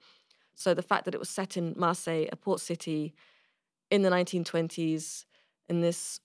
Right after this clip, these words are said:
multicultural black world, all of those things made me think about Aden and Ale-,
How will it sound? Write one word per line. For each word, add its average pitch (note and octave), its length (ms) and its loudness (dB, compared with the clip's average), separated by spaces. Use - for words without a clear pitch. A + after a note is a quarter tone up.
multicultural F#3+ 760 2
black - 300 0
world, D3+ 500 0
all A3 180 8
of G3+ 80 -2
those F#3+ 200 4
things F3 280 2
made F3 140 2
me F3 80 0
think E3+ 240 -6
about E3 260 -4
Aden F#3 640 4
and E3 120 -2
Ale-, D3 100 -2